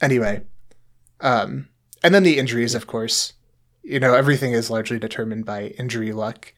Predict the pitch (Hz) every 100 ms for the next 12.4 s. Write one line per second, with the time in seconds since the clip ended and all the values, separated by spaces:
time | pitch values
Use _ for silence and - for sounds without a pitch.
0 | _ _ _ _ _ - 110 92 - -
1 | _ _ _ _ - 120 139 117 113 113
2 | 113 101 120 113 107 107 107 - - _
3 | _ _ _ _ _ _ _ _ _ _
4 | _ _ - 110 87 - - _ _ -
5 | 139 - - - _ _ _ _ _ _
6 | _ _ _ - - 151 170 160 139 139
7 | 127 120 135 127 117 113 110 - 113 117
8 | 113 110 - _ _ - 117 90 - -
9 | _ _ _ _ _ _ - 113 110 -
10 | 107 - - - 110 113 110 101 98 127
11 | _ _ _ _ _ _ _ _ _ -
12 | 117 - -